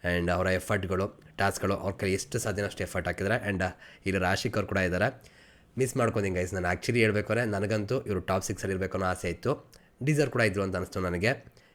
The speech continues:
ಇರಲಿ, ಒಳ್ಳೇದಾಗಲಿ. ಏನಿಸುತ್ತೆ ಗೈಸ್ ಅವ್ರ ಬಗ್ಗೆ? ಕಾಮೆಂಟ್ ಸೆಕ್ಷನ್ ತಿಳಿಸಿ. ಯಾರು ಮಿಸ್ ಮಾಡ್ಕೊತಿದ್ದೀರಾ? ಹಾಂ? And ಕಾವ್ಯ ಒಂದು ಈ ಸೀಸನಲ್ಲಿ ತುಂಬ ಒಳ್ಳೆ ಪರ್ಸನಾಲಿಟಿ ಇಟ್ಕೊಂಡು ಆಟ ಆಡಿದ್ದಾರೆ.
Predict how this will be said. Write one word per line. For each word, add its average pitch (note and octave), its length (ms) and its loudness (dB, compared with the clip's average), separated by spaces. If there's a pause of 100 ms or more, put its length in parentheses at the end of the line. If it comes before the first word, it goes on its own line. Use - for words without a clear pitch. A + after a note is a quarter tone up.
ಇರಲಿ, A2 300 2
ಒಳ್ಳೇದಾಗಲಿ. F#2+ 720 2 (360)
ಏನಿಸುತ್ತೆ A2+ 280 2
ಗೈಸ್ G2 180 0
ಅವ್ರ F#2 120 0
ಬಗ್ಗೆ? F2+ 360 -2 (300)
ಕಾಮೆಂಟ್ F2 240 -2
ಸೆಕ್ಷನ್ F2+ 220 -6
ತಿಳಿಸಿ. F2 180 -4
ಯಾರು G2 160 0
ಮಿಸ್ F#2+ 180 -4
ಮಾಡ್ಕೊತಿದ್ದೀರಾ? F#2 440 -2 (160)
ಹಾಂ? A#2+ 140 0 (800)
And F2 140 0 (220)
ಕಾವ್ಯ F#2+ 340 2 (340)
ಒಂದು F2+ 440 -2
ಈ G#2 80 -2
ಸೀಸನಲ್ಲಿ G2 360 -4
ತುಂಬ G2+ 200 -6
ಒಳ್ಳೆ G2 220 0
ಪರ್ಸನಾಲಿಟಿ F#2+ 380 -4
ಇಟ್ಕೊಂಡು F#2 280 -2
ಆಟ E2+ 140 -4
ಆಡಿದ್ದಾರೆ. F2+ 520 -2